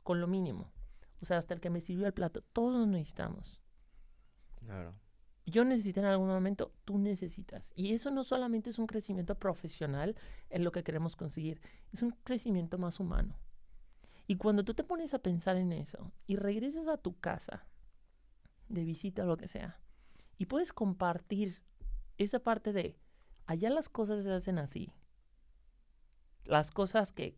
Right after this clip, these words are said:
Speaker 1: creo que, que podemos mejorar, que podemos, am, hacer mejor, pues, este, esto lo dejo y estas me las quedo yo. Estas sí,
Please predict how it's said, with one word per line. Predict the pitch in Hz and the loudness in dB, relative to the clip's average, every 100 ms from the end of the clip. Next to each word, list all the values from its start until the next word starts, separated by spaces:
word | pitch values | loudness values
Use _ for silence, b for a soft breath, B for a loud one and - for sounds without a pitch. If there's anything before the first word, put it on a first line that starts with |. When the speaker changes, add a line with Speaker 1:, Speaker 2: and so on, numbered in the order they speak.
| - | 2
Speaker 1:
creo | 170 175 156 151 | 4 6 2 0
que, | 160 160 | -4 -4
que | 156 | -2
podemos | 165 175 214 | 0 2 2
mejorar, | 196 160 - 143 - - | 0 0 -2 -4 -4 -8
que | - | -6
podemos, | - 147 156 170 175 - b b b b b b - | 0 0 2 2 0 -6 b b b b b b 2
am, | 160 147 123 - - - - - - - - | 4 4 0 -8 -16 -16 -16 -20 -20 -6 4
hacer | 160 - 175 170 - | 4 8 6 6 2
mejor, | 165 156 139 156 | 2 2 4 2
pues, | - 143 - - b b b - | 2 0 -2 -12 b b b 4
este, | 170 160 - 165 160 160 - - - - - - - - - | 6 4 2 4 4 2 -2 -10 -10 -12 -12 -16 -18 -12 6
esto | 208 214 226 | 6 8 10
lo | 190 | 10
dejo | 175 208 - | 8 6 4
y | 208 214 | 6 6
estas | 214 254 233 | 6 2 6
me | 202 | 6
las | 165 - | 6 2
quedo | 170 156 | 0 0
yo. | 156 147 - - - - - - | -2 -6 -10 -20 -20 -20 -20 2
Estas | 202 208 - 202 | 2 4 2 2
sí, | 214 208 202 | 4 4 2